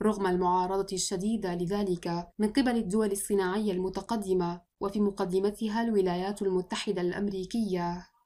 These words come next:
ووضعت أحكامها بالنسبة لها للمياه التي تعلوها أو للحيز الجوي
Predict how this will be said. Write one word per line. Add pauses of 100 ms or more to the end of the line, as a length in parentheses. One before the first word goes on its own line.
(260)
ووضعت
أحكامها
بالنسبة
لها
للمياه
التي
تعلوها
أو
للحيز
الجوي